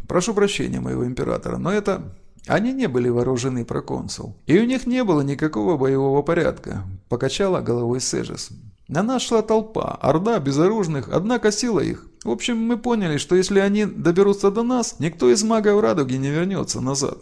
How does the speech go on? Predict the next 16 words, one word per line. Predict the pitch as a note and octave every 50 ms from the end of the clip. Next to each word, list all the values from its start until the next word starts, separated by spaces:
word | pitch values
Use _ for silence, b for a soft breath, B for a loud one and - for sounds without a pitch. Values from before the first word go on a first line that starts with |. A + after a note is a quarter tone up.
| - - -
И | - C3+
что | C#3 - F#3+ G#3
же | G#3+ A3+
вы | G#3 G3 D#3+
сделали?» | A#2+ A2 A#2 B2 A2+ A2 A2 - - A3 G3+ - - - - - _
«Обрушили | - D#3 G3+ A3+ C#4+ C#4+ B3+ - - A3 G3+ F#3+
на | F3+ F3+
них | F#3 F#3+ F#3+ F#3+
все, | - - G#3+ F#3+
что | F#3 - G3+ G3+
имели, | G3+ G3 F#3 C3+ C3+ -
мой | A#2 A#2 A#2+ B2
император», | B2+ B2+ - B2 A#2+ A#2+ G#2+ - - - G#2 G2+
просто | - F#3 - G#2+ - - -
ответила | - - - - A2+ A2+ - - A#2 B2 C#3
Сэжес. | C#3 - - - - G#2 - - - - - - -